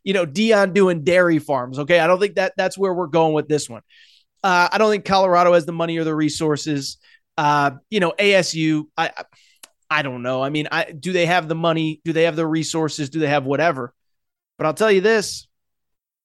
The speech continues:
it does sound to me like he's interested. Now, keep in mind this, and he's interested in, in other jobs. Maybe Auburn, maybe another S E C job. Obviously, Florida State. It sounds like he's at least interested. And it is worth noting, by the way,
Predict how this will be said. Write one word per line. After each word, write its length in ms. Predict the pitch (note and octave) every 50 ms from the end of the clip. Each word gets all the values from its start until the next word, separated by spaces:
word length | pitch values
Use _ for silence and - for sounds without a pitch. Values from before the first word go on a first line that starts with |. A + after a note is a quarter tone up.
| _ _ _ -
it 120 | D#3+ B2+
does 200 | - F#3 G#3 A3
sound 320 | - - A#3 A3+ A#3 A#3+ G3
to 80 | G#3
me 400 | G3 G#3 B3 A#3+ F#3+ F3+ E3+ E3 _ _ _ _ _ _
like 160 | - E3+ E3 E3
he's 180 | F#3+ G3 D3+
interested. 440 | F3 G#3 G3 - D#3 C3 - - B2
Now, 120 | C#3 D#3+
keep 200 | D#3+ - C#4+ D4+
in 100 | D#4+ D4
mind 280 | C#4 C#4 C4 B3+ A#3 A3
this, 260 | A#3+ A#3 - - - -
and 200 | G#3+ F#3+ F3 -
he's 200 | A3+ A3 G3 E3+
interested 340 | B3+ A3+ G3 - - A#3 G3
in, 160 | F#3 F3+ - -
in 100 | F#3 F3
other 240 | F3 G#3 A#3 B3+ D3+
jobs. 400 | B2+ A#2 E2+ - - _ - _ _ _ _ _ _ _ _ _ _ _ _
Maybe 320 | - C3+ D#3 F3+ F3+ F#3 F3+
Auburn, 400 | F3+ G3 A#3 A#3 D#3 - - _ _ _ _ _ _ _
maybe 220 | - D3 F3 F#3
another 240 | F#3+ F#3+ G3+ A3+ A3
S 180 | G3+ F#3 - -
E 40 | D3
C 180 | - - C#3
job. 300 | B2 A#2+ A#2 G2 F#2+ - _ _ _ _ _ -
Obviously, 480 | D#3 E3+ G3 G3+ A3 G#3 F#3+ - G#3 F#3+
Florida 320 | - - G3 G3 G3+ F#3
State. 260 | E3 - A#3 A#3+ F#3+
It 80 | C#3 -
sounds 220 | - G3+ G#3+ F#3+
like 100 | B3+ A3+
he's 160 | F3+ A3 G3 F3
at 80 | E3+
least 200 | F#3+ F#3+ - -
interested. 380 | G#3+ G#3 G3 E3+ - - A2 - _ _ - - - _ _ _ -
And 80 | G#3
it 80 | A3+ B3
is 160 | D#4 E4+ D4
worth 200 | D4 D4+ C#4+ -
noting, 260 | B3 C#4 C#4 C4+ G#3+
by 120 | D3+ C3 A#2+
the 80 | A#2
way, 100 | F#2 D2+